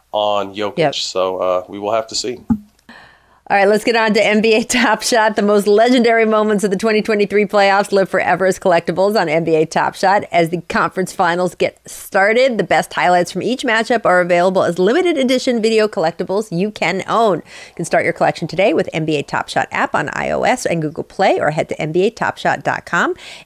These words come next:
Speaker 2: Every pack you buy between today and May thirty-first will also enter you to win a V I P trip to the twenty twenty-three N B A Draft. That's a good prize. I like that. All right, we got a
Speaker 1: Mm-hmm.
Speaker 2: guest question.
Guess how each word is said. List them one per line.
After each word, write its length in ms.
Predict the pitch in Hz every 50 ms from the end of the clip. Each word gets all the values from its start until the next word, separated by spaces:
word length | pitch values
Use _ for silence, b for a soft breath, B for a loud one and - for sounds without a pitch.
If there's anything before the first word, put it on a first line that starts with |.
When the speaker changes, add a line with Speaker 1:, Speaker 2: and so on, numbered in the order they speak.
| B
Speaker 2:
Every 260 | - 208 233 277 330 262
pack 280 | 277 247 208 214 -
you 80 | 226 180
buy 180 | 175 165 165
between 300 | 165 170 165 - 180 160
today 320 | 156 - 156 170 180 190 147
and 260 | - 156 156 151 147
May 240 | 151 165 180 185 180
thirty-first 800 | - 160 147 139 143 135 - - - 262 311 339 - - -
will 80 | - -
also 340 | - - 165 170 - - - -
enter 260 | - 160 160 - 190
you 220 | 180 165 147 139 160
to 120 | - -
win 200 | 170 165 151 147
a 100 | 143 147
V 220 | 143 147 175 220
I 160 | 277 302 302 285
P 220 | - 269 269 247 - _
trip 340 | - - 220 240 240 - _
to 140 | - 202 170
the 100 | - 151
twenty 380 | - - 233 254 254 - 269
twenty-three 800 | - - - 226 226 220 220 214 - - 180 185 190 196 185 -
N 180 | - 165 160 170
B 160 | 180 175 151
A 160 | - 151 156 - _
Draft. 480 | - - 143 135 - - - _ - B B B B B B B
That's 120 | 185 180 -
a 20 |
good 120 | - 175
prize. 360 | - 156 120 - - - - _ _ _ -
I 80 | 185
like 160 | 180 165 156 -
that. 400 | - - - _ _ - - - - - -
All 60 | 190
right, 200 | 202 190 170 -
we 80 | - 185
got 60 | 180 185
a 40 |
Speaker 1:
Mm-hmm. 80 | 180 180
Speaker 2:
guest 340 | 170 185 196 220 - - -
question. 640 | - - 190 185 - - - 160 151 156 202 277